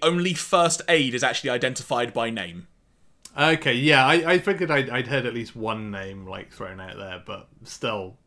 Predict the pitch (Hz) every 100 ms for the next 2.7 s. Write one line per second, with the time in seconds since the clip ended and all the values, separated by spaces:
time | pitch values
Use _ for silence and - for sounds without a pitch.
0 | _ - 117 107 101 104 98 101 98 101
1 | 110 98 - 104 101 101 117 104 104 98
2 | - 107 101 101 - 95